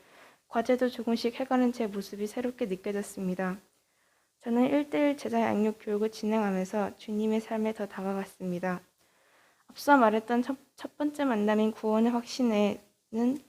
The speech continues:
질문 열 가지가 있었습니다. 일 번, 당신은 예수를 믿습니까? 이 번,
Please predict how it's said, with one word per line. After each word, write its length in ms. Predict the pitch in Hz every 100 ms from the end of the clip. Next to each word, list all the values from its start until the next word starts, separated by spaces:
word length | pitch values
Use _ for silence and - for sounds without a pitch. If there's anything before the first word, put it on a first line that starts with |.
| -
질문 400 | - 208 214 208
열 160 | 180
가지가 400 | 175 214 208 208
있었습니다. 760 | 185 - 196 - 185 175 185 175 - _ _ _ _ _ _ _ _ _ _
일 140 | 254 254
번, 260 | 269 285
당신은 540 | 285 220 220 226 226 214
예수를 400 | 196 - 185 196
믿습니까? 800 | 190 - 214 190 - 202 - - _
이 140 | 208 202
번, 320 | 220 220